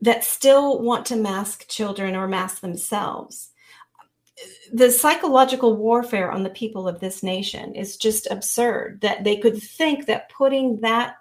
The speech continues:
even though it says right on the package that it doesn't help them and that it's breathable, what do they think they're doing? And now we've got studies that show, but what will it trap is carbon mon-, uh, is it dioxide? Help me, I always get monoxide and dioxide.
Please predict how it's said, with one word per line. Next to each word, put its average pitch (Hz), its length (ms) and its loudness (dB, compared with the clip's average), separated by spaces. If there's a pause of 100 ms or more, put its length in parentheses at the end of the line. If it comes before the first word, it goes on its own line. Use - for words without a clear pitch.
even 269 300 0
though 262 120 4
it - 140 -2
says 220 320 -2
right 220 240 0
on 226 140 0
the 190 180 -4
package - 760 -6 (800)
that 220 140 6
it 220 140 6
doesn't 214 340 0
help 233 360 -2
them 196 180 -2
and 196 100 -2
that 190 100 -2
it's 190 140 -8
breathable, 202 880 -2 (1000)
what 226 240 6
do 277 80 10
they 269 140 8
think 220 200 2
they're 202 120 -2
doing? 247 320 2
And 196 80 2
now 208 120 2
we've 220 220 4
got 202 280 2
studies 208 420 -2
that 214 140 -4
show, 208 200 0
but 202 220 2
what 226 280 6
will 262 220 8
it - 120 2
trap - 420 -4
is 214 320 -2
carbon 208 380 -2
mon-, 170 160 -10 (160)
uh, 196 300 -6 (100)
is 202 180 -12
it - 200 -10 (120)
dioxide? 190 880 -2
Help 214 160 -4
me, 208 80 -2
I - 20 0
always 220 200 0
get - 140 -2
monoxide 185 680 -6
and 170 80 -8
dioxide. 160 720 -8